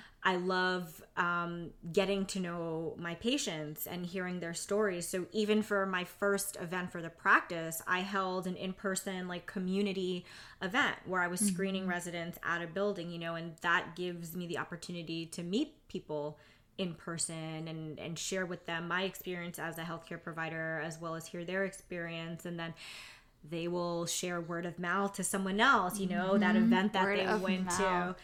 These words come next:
Speaker 1: So, um, I think when you guys are thinking about the D I Y process, um, D I Y the things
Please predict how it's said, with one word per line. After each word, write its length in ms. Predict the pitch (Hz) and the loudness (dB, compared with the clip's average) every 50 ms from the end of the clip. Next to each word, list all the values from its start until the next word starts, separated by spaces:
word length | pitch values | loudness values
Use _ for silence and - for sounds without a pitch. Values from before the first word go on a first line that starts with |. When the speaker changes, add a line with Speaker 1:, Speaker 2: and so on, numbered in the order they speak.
| - - - - - - - | -18 -16 -16 -16 -18 -16 -8
Speaker 1:
So, 800 | - - - - - 208 185 185 190 185 185 185 190 - - - - - - | -6 -4 -2 2 2 4 4 4 4 4 2 2 2 0 -2 -4 -8 -6 -4
um, 420 | 180 180 180 180 175 180 175 - - - - - - | -2 -2 -2 -2 -4 -6 -8 -10 -12 -16 -20 -8 -2
I 80 | 185 196 | 0 0
think 280 | 196 - - 214 208 202 - | 0 2 2 0 0 0 2
when 200 | 190 196 190 190 | 0 0 2 2
you 500 | 190 190 185 185 185 185 185 180 180 180 - - _ - - | 0 -2 -2 0 0 0 0 0 -2 -4 -6 -14 _ -8 -4
guys 240 | 196 190 185 170 | -2 -2 0 -2
are 80 | 185 180 | -2 -4
thinking 420 | 156 - - 214 220 226 233 208 | -6 2 2 2 4 4 2 0
about 320 | 196 180 185 180 175 - - | 0 2 2 2 2 2 0
the 60 | 180 | -4
D 160 | 165 - 170 | -4 -4 -4
I 100 | 165 165 | -4 -4
Y 200 | 160 165 175 185 | -2 0 -2 -2
process, 840 | 190 - - 175 175 175 - 180 170 160 156 156 156 - - - - - - - | -2 -2 -4 -4 -4 -4 -4 -4 -2 0 0 0 -2 -4 -4 -6 -6 -8 -10 -12
um, 600 | 160 160 160 156 156 156 156 156 156 156 160 - - - - _ _ _ _ _ _ _ - 160 151 | -8 -6 -4 -4 -4 -4 -4 -6 -6 -8 -8 -10 -12 -16 -20 _ _ _ _ _ _ _ -20 -10 -4
D 180 | - 208 220 214 | 0 4 6 6
I 140 | 214 214 | 6 6
Y 240 | 208 202 190 185 180 | 6 6 4 4 4
the 120 | 170 175 170 | 2 -2 -4
things 520 | - - 190 185 180 185 185 175 170 156 | -4 -4 -4 -2 -2 -2 -4 -6 -6 -8